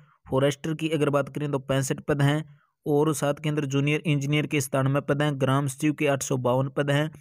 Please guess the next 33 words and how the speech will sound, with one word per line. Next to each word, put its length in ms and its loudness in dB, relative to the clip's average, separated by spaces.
सोसाइटी 600 0
इंस्पेक्टर 520 -4
के 140 -2
पैंतीस 440 -2
पद 200 0
हैं, 260 2
सब 340 -2
इंस्पेक्टर 560 -4
की 280 -2
ऑपरेटिव 480 0
सोसाइटी 500 -2
के 80 -2
अंदर 180 0
चार 220 0
सौ 140 -4
तैंतीस 400 -2
पद 220 0
हैं, 100 2
फूड 300 2
एंड 180 2
सप्लाई 580 0
इंस्पेक्टर 540 -4
के 140 -2
छब्बीस 380 -2
पद 220 0
हैं, 160 0
इंस्पेक्टर 600 -2
लीगल 380 2
मेट्रोलॉजी 640 2
के 120 0
सोलह 280 0
पद 200 -2
हैं, 180 2